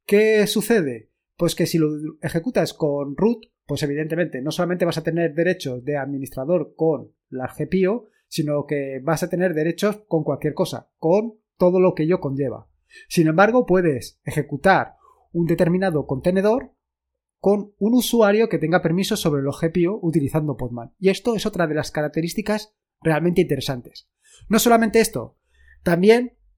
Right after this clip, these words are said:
es posible integrar Podman con systemd. Y esto es algo a lo que seguro que hay que sacarle ventaja, seguro. Y por último, y no menos importante,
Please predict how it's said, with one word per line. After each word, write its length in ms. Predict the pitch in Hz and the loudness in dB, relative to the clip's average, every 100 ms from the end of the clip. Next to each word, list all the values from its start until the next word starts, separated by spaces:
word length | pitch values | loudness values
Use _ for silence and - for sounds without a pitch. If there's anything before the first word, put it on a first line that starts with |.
| _ - | _ -2
es 180 | 196 | -2
posible 600 | 202 196 226 185 190 233 - | 0 0 2 2 0 -2 -2
integrar 600 | 170 160 151 175 151 - | -2 2 2 4 2 2
Podman 360 | 202 208 214 240 | 0 2 0 0
con 180 | 156 | -2
systemd. 540 | 143 185 170 139 123 - _ _ _ _ - | -2 -2 -2 -2 -6 -10 _ _ _ _ 0
Y 140 | 190 | 2
esto 420 | 202 - 254 - | 2 2 2 0
es 180 | - 180 | -6 -2
algo 400 | 214 214 254 - | -2 2 2 2
a 100 | 180 | 0
lo 140 | 175 170 | 0 2
que 100 | 160 | -2
seguro 520 | - 160 185 247 262 | 0 2 2 2 2
que 80 | 170 | 0
hay 60 | |
que 100 | 165 | 0
sacarle 680 | - 165 175 196 214 170 135 | -2 0 0 2 2 2 0
ventaja, 560 | 127 139 - 143 147 _ | -2 -2 -2 -6 -8 _
seguro. 640 | - 185 165 190 127 - _ _ _ _ _ _ _ _ _ - _ _ _ _ - - - | -2 2 6 6 4 -8 _ _ _ _ _ _ _ _ _ -20 _ _ _ _ -20 -14 -2
Y 120 | 202 | 4
por 140 | 208 | 6
último, 540 | 254 226 214 254 269 - | 4 4 2 0 -6 -2
y 320 | 170 151 147 | 2 2 2
no 160 | 165 190 | 0 0
menos 260 | 202 196 | 0 0
importante, 760 | 202 202 196 214 202 214 254 | -2 -2 0 0 0 -4 -6